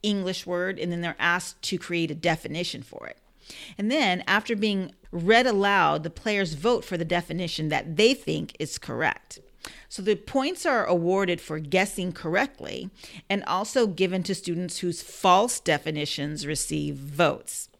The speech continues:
And so I fe-, I can see how this could be a really fun game, interesting, engaging game for students to play, and how they could s-, be really engaged in trying to figure out, "Well, what does this word mean?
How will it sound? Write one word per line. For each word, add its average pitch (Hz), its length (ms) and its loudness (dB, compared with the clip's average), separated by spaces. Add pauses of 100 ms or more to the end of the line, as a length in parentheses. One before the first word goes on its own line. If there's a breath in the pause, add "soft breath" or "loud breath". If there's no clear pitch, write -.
And 196 640 2
so 202 400 4
I 208 140 4
fe-, - 300 -8
I 214 100 4
can 226 180 0
see 320 400 2
how 202 180 4
this 202 280 6
could 196 180 -4
be 180 220 -4
a 165 100 0
really 196 420 0
fun 170 680 -2
game, 156 540 0 (320)
interesting, 170 560 -2
engaging 156 500 -2
game 165 300 0
for 151 180 -2
students 170 560 -4
to - 100 -12
play, - 540 -4 (300 loud breath)
and 185 100 -2
how 180 140 -2
they 180 160 -4
could - 200 -12 (220)
s-, - 160 -12 (260)
be 190 220 0
really 226 480 0
engaged 185 580 2
in 165 100 -6
trying 175 320 -2
to 156 60 -8
figure 180 360 -2
out, 147 160 2
"Well, 170 100 2
what 214 200 -4
does 180 120 -4
this 185 160 -2
word 170 260 -2
mean? 156 460 -2